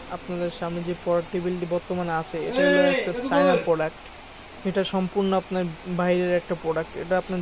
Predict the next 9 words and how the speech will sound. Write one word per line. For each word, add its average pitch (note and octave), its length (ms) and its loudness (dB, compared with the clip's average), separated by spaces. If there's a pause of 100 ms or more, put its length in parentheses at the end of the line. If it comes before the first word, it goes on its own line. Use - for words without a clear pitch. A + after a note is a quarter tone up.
যে F3+ 60 0 (120)
কাঠটা F3 340 2
দেখতেছেন, E3+ 360 -2 (100)
এটা E3 120 2 (120)
খুবই G3 320 2 (640)
heavy, F3 240 0 (160)
মজবুত F3 420 0 (240)
এবং E3+ 200 -2 (760)
strong। E3+ 240 4